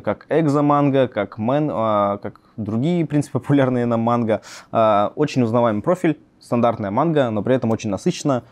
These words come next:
очень понятно, а, достаточно сладковато, но небольшая травянистая нота, естественно, присутствует, но где-то там отдалённо. По большей части это именно сладость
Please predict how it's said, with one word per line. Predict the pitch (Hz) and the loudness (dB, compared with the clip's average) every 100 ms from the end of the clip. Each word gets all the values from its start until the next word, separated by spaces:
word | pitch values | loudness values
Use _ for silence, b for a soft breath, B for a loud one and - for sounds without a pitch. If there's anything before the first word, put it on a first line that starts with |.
| b | b
очень | 117 110 98 | -6 -4 -2
понятно, | 107 127 165 151 127 - b b | 0 2 0 0 -2 -4 b b
а, | 117 110 101 101 - _ - | 0 2 4 0 -4 _ -12
достаточно | 107 143 - 107 | -4 -4 -4 -8
сладковато, | 107 139 180 190 143 113 - | -4 0 0 2 -2 -2 -6
но | 131 110 | -4 -2
небольшая | 113 113 117 135 | -2 -2 0 -2
травянистая | 110 113 117 107 | 0 -4 -4 -2
нота, | 123 120 | -2 -2
естественно, | 95 113 107 98 b - | -4 -6 -8 -12 b -8
присутствует, | 123 202 190 175 139 | -2 -2 -2 0 0
но | 123 123 | 0 -2
где-то | 113 131 | -2 -2
там | 117 113 | -2 0
отдалённо. | 104 95 90 - - - | 0 0 -2 -6 -12 -8
По | 113 | -2
большей | 143 - | -2 2
части | 156 156 117 | -2 0 -4
это | 104 - 98 98 | -4 0 2 2
именно | 101 95 | -2 -6
сладость | - 160 175 165 - | 0 0 0 -6 -10